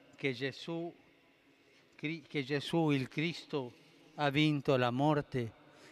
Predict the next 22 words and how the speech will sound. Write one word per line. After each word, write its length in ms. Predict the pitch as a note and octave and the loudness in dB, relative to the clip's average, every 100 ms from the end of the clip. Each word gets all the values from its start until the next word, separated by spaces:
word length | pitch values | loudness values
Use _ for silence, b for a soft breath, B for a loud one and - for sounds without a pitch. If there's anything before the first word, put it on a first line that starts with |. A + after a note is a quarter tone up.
| - | 0
che 140 | D3+ | 4
le 100 | D3+ | 4
braccia 480 | D3 E3+ E3+ - D#3+ | 4 4 2 2 0
di 180 | C#3+ C#3 | 0 -4
Dio 360 | C#3+ F#3+ F3 | -2 0 2
sono 300 | D3+ F#3 F#3 | 0 0 -2
sempre 380 | E3+ G3 G#3+ G3 | 0 0 0 2
aperte, 600 | E3 F3+ F3+ D3+ - B2 - B B B | 2 4 2 2 -2 -4 -6 B B B
che 320 | - D#3+ C#3 | 2 2 0
la 160 | D3+ D#3+ | 0 0
sua 300 | - B3+ C4 | 4 6 6
pazienza 1000 | - F#3 - - G#3 G3+ F#3+ - F3+ E3+ - B B B B - | 6 2 2 4 6 6 2 0 -2 -2 -6 B B B B -10
è, 160 | F#3 | -6
è 200 | - F#3 | 2 2
sempre 540 | F3+ - A3 G#3 F#3+ D#3+ | 4 4 4 6 4 4
lì 300 | D3+ G#3+ C4 - - - - - - - | 4 6 6 2 -20 -20 -20 -20 -20 -10
ad 200 | - C#3 | -2 2
attenderci 920 | C#3+ C3+ G3 G#3 F#3+ E3+ D#3 - C#3+ C3+ B B B - | 2 2 4 6 6 4 0 0 -2 -2 B B B -4
per 200 | C#3+ C3 | -2 2
guarirci, 760 | C3 B2+ D#3 F3 B2+ - A#2+ G2+ - - | 2 4 4 2 -2 -6 -6 -6 -8 0
per 160 | C3 | 0
perdonarci. 800 | B2 B2+ B2 B2 C3+ B2 - - | 2 2 2 2 2 0 -6 -16